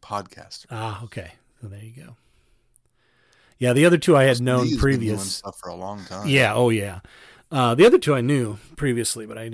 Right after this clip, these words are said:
Speaker 2: I wasn't aware of hi-, him, so I hadn't listened to or looked, watched anything he's done. So,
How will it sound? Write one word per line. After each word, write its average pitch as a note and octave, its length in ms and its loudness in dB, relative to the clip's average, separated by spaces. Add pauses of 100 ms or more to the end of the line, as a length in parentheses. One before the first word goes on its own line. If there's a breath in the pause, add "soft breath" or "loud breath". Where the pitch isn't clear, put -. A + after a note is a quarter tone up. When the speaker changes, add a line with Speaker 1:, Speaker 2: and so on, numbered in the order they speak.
Speaker 2:
I A#2+ 100 -10
wasn't A2+ 260 -8
aware G#2+ 180 -10
of - 100 -14
hi-, C#3 260 -14
him, E3 360 -8
so B2+ 220 -4
I C3+ 80 -12
hadn't D#3 200 -8
listened C3+ 280 -8
to C3 180 -14
or C3 180 -10
looked, C#3+ 300 -12
watched - 340 -10
anything B2+ 320 -14
he's A#2+ 220 -12
done. A#2 300 -20
So, C#3 240 -20